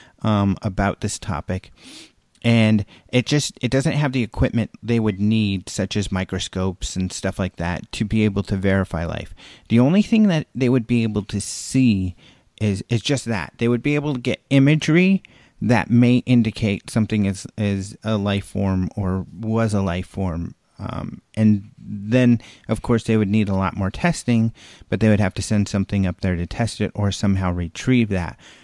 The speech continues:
which, uh, we may have to <laughs> wait for Elon to get up there to do something like that. So,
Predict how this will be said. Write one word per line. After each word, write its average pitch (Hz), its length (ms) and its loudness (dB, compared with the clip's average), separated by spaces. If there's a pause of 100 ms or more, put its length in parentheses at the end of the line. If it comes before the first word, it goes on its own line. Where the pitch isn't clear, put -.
(180)
which, 101 360 -4
uh, 90 220 2
we 98 100 2
may 104 180 4
have - 240 -2
to - 80 8
<laughs> - 60 6
wait 123 240 0
for 120 160 0
Elon 110 540 2
to 98 60 -2
get 95 160 0
up 92 160 -2
there 95 180 0
to 92 140 -4
do 90 180 -4
something 90 400 -4
like - 200 -6
that. 82 280 -6
So, 95 320 0